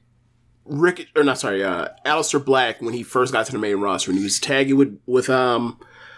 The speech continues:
Ricochet, and then he, he had never did a job for anybody for, like, a year or something like that. Like,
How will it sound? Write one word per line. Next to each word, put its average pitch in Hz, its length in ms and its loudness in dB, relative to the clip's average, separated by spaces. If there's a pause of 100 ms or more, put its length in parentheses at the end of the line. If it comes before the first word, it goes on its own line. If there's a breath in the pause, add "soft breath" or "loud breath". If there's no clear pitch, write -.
(340 loud breath)
Ricochet, 135 680 4
and 120 100 2
then 117 280 4
he, 113 680 -6
he 135 160 2
had 117 120 4
never 123 340 2
did 120 240 -2
a 110 80 0
job 110 380 0
for 110 160 0
anybody 104 580 2
for, 101 520 0
like, 101 260 -4
a 101 60 -2
year 104 400 -2
or 92 60 0
something 92 360 -4
like 92 200 -8
that. - 260 -14 (680 loud breath)
Like, 123 360 -2